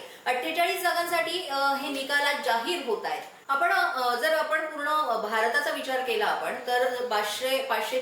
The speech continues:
त्रेचाळीस जागांसाठी ही निवडणूक लढवली गेली. यामध्ये एनडीए दोनशे त्र्याहत्तर, इंडिया दोनशे सेहेचाळीस आणि इतर तेवीस जागांवर आघाडीवर आहे.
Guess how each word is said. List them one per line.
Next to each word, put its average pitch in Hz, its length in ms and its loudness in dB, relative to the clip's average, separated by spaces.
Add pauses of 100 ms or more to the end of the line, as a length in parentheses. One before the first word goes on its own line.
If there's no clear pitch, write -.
त्रेचाळीस 277 640 2
जागांसाठी 254 520 0
ही 269 180 -4
निवडणूक 254 420 0
लढवली 240 440 -2
गेली. 269 260 -2
यामध्ये 269 260 0
एनडीए 240 360 0
दोनशे 247 300 -4
त्र्याहत्तर, 240 480 0 (440)
इंडिया 262 420 0 (300)
दोनशे 233 340 2
सेहेचाळीस 277 500 0
आणि 330 160 0
इतर 262 400 -2 (340)
तेवीस 277 300 0
जागांवर 208 380 -2 (100)
आघाडीवर 151 480 -4
आहे. 156 240 -8